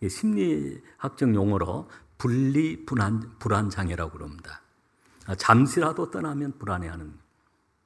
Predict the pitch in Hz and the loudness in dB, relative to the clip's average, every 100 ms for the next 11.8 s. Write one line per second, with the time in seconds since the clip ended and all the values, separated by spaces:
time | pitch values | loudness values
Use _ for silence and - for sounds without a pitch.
0 | _ _ _ _ _ _ _ _ _ _ | _ _ _ _ _ _ _ _ _ _
1 | _ - 110 98 - 180 165 147 131 117 | _ -6 -2 -2 2 2 4 6 4 4
2 | 113 - 131 123 117 104 101 98 135 - | 0 -6 -10 -4 0 0 2 0 -4 -10
3 | - 175 - 110 92 87 - - 87 98 | -6 -2 0 0 0 -4 -8 -4 0 2
4 | 107 104 92 87 95 85 78 78 71 87 | 2 0 -4 -2 -2 -4 -6 -8 -10 -12
5 | - _ _ _ _ _ _ _ _ 85 | -18 _ _ _ _ _ _ _ _ -6
6 | 98 110 123 110 - 107 110 110 107 98 | 2 2 2 -2 -4 -2 2 2 0 -4
7 | - 98 95 90 87 110 113 120 78 80 | -2 -2 -2 -2 -4 -6 -8 -10 -10 -16
8 | - - 95 202 196 147 98 87 87 - | -20 -18 -8 -6 -6 -8 -8 -8 -14 -20
9 | - 92 85 87 80 78 80 76 71 - | -10 -8 -8 -12 -14 -10 -10 -10 -16 -20
10 | _ _ _ _ - - - 127 135 117 | _ _ _ _ -20 -20 -8 -2 0 0
11 | 113 113 110 117 95 95 110 76 | -2 -2 -4 -4 -4 -4 -6 -10